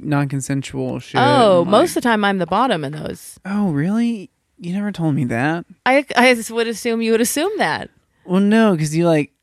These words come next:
Speaker 2: I mean, I, the top part is also fun. Um, I mean, I do toggle back and forth in that in my mind, but I'm definitely, like, uh, generally in my fantasies, I'm the bottom.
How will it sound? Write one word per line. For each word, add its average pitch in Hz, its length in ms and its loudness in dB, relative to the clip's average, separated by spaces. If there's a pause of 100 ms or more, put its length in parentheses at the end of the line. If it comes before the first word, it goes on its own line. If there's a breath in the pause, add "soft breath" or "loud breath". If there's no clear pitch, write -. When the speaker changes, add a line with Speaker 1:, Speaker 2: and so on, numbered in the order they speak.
(120)
Speaker 2:
I 262 80 2
mean, 302 100 0
I, 320 140 6
the 262 160 -2
top 285 280 0
part 240 220 0
is 214 100 -2
also 202 340 0
fun. 180 460 -6
Um, 170 360 -6
I 196 100 0
mean, 190 160 -2
I 180 160 -2
do 196 280 -4
toggle 175 340 -4
back 170 220 -6
and 175 80 -8
forth 175 260 -8
in 180 40 -6
that 170 120 -4
in 170 80 -6
my 170 100 -4
mind, 180 320 -4
but 165 120 -4
I'm 170 120 -4
definitely, 170 360 -4
like, 156 240 -8 (680 soft breath)
uh, - 60 -8 (120)
generally 196 600 2
in 185 80 0
my 165 140 -4
fantasies, 170 540 -4
I'm 160 160 -4
the 113 100 -6
bottom. - 420 -8